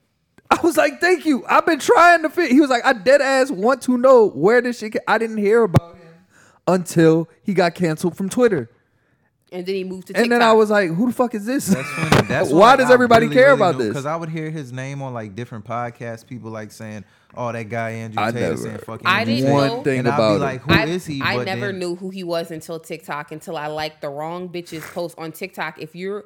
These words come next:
Speaker 2: if you hover over a video for one second, it completely changes your algorithm and what you see.
Speaker 1: Yeah,
Speaker 2: So I
Speaker 1: yeah.
Speaker 2: just happened to see some girl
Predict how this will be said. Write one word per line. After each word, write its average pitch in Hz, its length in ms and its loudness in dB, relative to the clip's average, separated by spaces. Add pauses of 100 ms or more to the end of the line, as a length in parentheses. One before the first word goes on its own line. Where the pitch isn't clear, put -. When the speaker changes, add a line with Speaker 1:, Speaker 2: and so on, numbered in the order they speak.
Speaker 2:
if 165 160 -12
you 196 100 -18
hover 196 400 -6
over 180 240 -8
a 165 160 -8
video 170 380 -10
for 156 180 -12
one 147 260 -10
second, 165 440 -12 (260)
it 156 140 -10
completely 165 380 -10
changes 151 280 -14
your 147 140 -12
algorithm 143 480 -10
and 139 100 -14
what 139 180 -16
you 143 80 -18
see. 135 320 -20 (200)
Speaker 1:
Yeah, - 100 -10
Speaker 2:
So 170 160 -10
I 160 100 -2
Speaker 1:
yeah. 165 60 -8
Speaker 2:
just 170 160 -12
happened 180 360 -8
to 160 60 -10
see 185 200 -16
some 175 240 -12
girl 156 500 -8